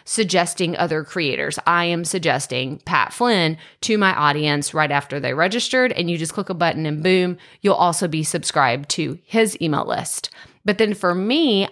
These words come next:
I can grow my email list. This is why I want you to join this. There's gonna be a link in the episode description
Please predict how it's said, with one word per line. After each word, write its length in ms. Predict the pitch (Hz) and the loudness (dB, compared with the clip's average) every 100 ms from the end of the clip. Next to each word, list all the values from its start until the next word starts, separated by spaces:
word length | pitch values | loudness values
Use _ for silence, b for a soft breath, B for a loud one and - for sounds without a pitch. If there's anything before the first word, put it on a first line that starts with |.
| - | -4
I 240 | 196 285 | -2 -2
can 380 | 294 254 220 196 | 0 0 0 -4
grow 480 | 165 160 180 254 359 | -6 0 4 4 4
my 220 | 269 160 | 2 0
email 240 | 151 151 139 | 0 0 0
list. 220 | 147 - | -2 -2
This 160 | 214 233 | -2 -2
is 100 | 240 | 2
why 140 | 214 | 2
I 40 | |
want 140 | 196 170 | 2 0
you 140 | 180 | -2
to 100 | 170 | -4
join 360 | 147 202 330 220 | 0 2 2 2
this. 200 | 139 - | 0 0
There's 180 | 180 175 | 0 0
gonna 180 | 214 | 0
be 100 | 226 | 2
a 60 | 185 | 2
link 240 | 160 160 160 | 2 0 0
in 100 | 175 | 0
the 100 | - | -2
episode 380 | 139 170 170 | -2 -2 -2
description 640 | 156 151 170 147 180 185 | -2 -4 -4 -4 0 0